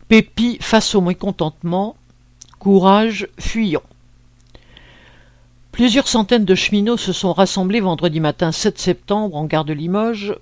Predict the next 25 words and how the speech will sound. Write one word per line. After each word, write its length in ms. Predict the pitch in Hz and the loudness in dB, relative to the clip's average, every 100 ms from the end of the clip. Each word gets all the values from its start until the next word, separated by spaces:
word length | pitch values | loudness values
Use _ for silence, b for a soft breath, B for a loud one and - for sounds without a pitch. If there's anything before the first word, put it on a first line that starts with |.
| - | -6
pour, 560 | 202 190 175 151 127 - - | 0 4 4 2 -2 -6 -12
entre 220 | 131 143 | -12 -10
guillemets, 340 | 147 147 139 - | -8 -8 -8 -2
accueillir 760 | 143 - 185 202 254 247 190 B B B B B | -2 2 2 2 0 -2 -4 B B B B B
le 120 | 165 | 0
dirigeant 560 | 165 233 208 196 240 226 | 2 2 0 0 -2 -4
de 160 | 165 | -2
la 360 | 160 147 147 143 | -2 0 0 0
S 180 | 185 185 | -2 0
N 120 | 214 | -2
C 220 | 190 190 196 | 0 0 0
F 120 | - | -2
Pépi, 500 | - 156 - 190 254 B B B - | -4 -4 -4 -10 -10 B B B 0
venu 360 | 175 214 202 | 4 4 4
négocier 520 | 190 220 202 190 - 226 | 2 2 0 -2 0 0
la 140 | 175 | 0
convention 600 | - 170 180 160 - 165 | -2 -4 -4 -4 -6 -6
T 200 | - 190 | 2 4
E 300 | 170 160 208 | 4 2 0
R 60 | - | 0
avec 300 | 151 165 165 | -2 -2 -6
le 80 | |
président 460 | - 208 185 190 202 | -2 0 0 0 -2
de 80 | 170 | -2
région. 360 | 160 143 - | -4 -6 -10